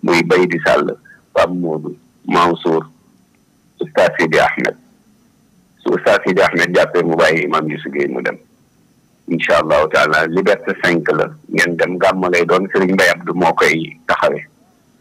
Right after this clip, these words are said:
Yéen ñëpp ngeen dem teew ca. Euh, ndax Moussa ku baax la woon, ku ñu soppoon la. Génn àddina bu yàggul rek. Moom sax lañ tuddee bés ba. Ñu ngi sant ñëpp, di gërëm ñëpp, di sàkku ci yéen ñaan, di leen ñaanal, di ñaan Yàlla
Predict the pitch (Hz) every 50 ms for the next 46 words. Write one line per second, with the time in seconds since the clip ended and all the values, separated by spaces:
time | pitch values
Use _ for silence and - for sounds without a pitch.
0 | _ - - - 80 82 82 90 110 113 - - - 90 87 85 87 85 85 82
1 | 87 80 82 82 - - - 107 98 95 90 85 - - - 82 - _ _ _
2 | _ _ _ _ _ _ _ _ _ _ _ _ _ _ _ _ _ _ _ -
3 | - 82 78 - - - 87 90 - - 90 92 92 90 90 85 85 - 85 85
4 | 98 104 101 - 90 90 82 80 80 80 82 - - - 80 85 87 85 - 113
5 | 98 - - 110 98 98 92 87 82 - - _ _ _ _ _ _ _ _ -
6 | 87 92 90 90 90 85 80 78 82 82 80 78 76 82 82 78 76 76 85 73
7 | 71 67 73 76 - - - _ _ _ _ - 82 82 78 78 - 90 - -
8 | 87 85 85 82 - 85 82 78 76 78 73 73 - - - - - - - -
9 | _ _ - - - - _ _ - 82 90 90 - - 170 160 165 - - -
10 | - - 110 98 - - - _ _ _ - - - 98 90 82 82 80 80 87
11 | 101 101 - - - - _ _ _ - - - 107 98 - - 98 87 - 87
12 | 87 87 85 78 78 80 80 85 92 92 82 82 82 80 80 78 78 76 76 80
13 | 85 82 - - 82 - 82 85 78 76 78 78 76 76 80 85 -